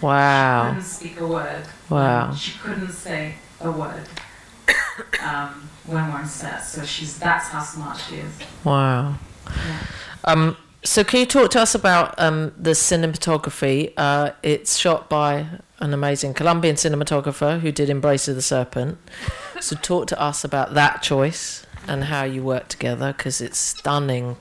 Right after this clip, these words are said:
Speaker 1: to l-, watch.
Speaker 2: Well, David, it was a mixture of things. So I, I met, I, I'm afraid of D O Ps. 'Cause D O Ps, I don't know if you have any filmmakers here. D O Ps are super macho. I don't know if you, do we have filmmakers here or D O Ps?
Speaker 1: We got any D O Ps?
Speaker 2: Do you know,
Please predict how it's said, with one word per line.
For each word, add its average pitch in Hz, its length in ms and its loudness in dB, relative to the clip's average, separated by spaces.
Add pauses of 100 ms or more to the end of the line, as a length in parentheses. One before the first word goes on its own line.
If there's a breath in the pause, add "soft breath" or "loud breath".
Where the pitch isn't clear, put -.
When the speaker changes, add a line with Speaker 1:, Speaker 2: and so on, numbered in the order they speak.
(120)
Speaker 1:
to 117 200 -6
l-, 110 120 -8 (180)
watch. - 500 -6 (680 loud breath)
Speaker 2:
Well, 254 160 -4
David, 330 380 0
it 262 80 -2
was 262 160 -4
a 254 40 -2
mixture 294 360 -2
of 262 80 -6
things. 196 360 -6
So 220 180 0
I, 226 400 2
I 240 240 2
met, 240 300 2
I, 233 160 4 (100)
I'm 254 120 2
afraid 233 340 -2
of 180 100 -10
D 196 180 -4
O 190 80 -2
Ps. 196 680 -8 (260 loud breath)
'Cause 185 140 -8
D 220 160 -4
O 226 100 -2
Ps, 220 300 -6
I 180 60 -6
don't 202 100 -4
know 208 80 -6 (160)
if - 140 -10
you 190 140 -6
have 180 140 -4
any 180 120 -6
filmmakers 180 720 -8
here. 170 120 -12
D 233 140 -6
O 233 40 -8
Ps 240 240 -8
are 190 40 -10
super 196 360 -8
macho. 196 680 -6 (460 loud breath)
I - 40 -10
don't 190 140 -4
know 196 80 -4
if 196 140 -10
you, 196 280 -14
do 220 60 -6
we 226 80 -6
have 208 180 -6
filmmakers 175 600 -10
here 165 220 -8
or 170 120 -4
D 170 220 -6
O 165 40 -6
Ps? - 60 -6
Speaker 1:
We 180 60 6
got 185 140 12
any 170 160 10
D 165 200 12
O 156 80 12
Ps? 156 420 8
Speaker 2:
Do 190 60 -8
you 180 80 -10
know, 180 140 -4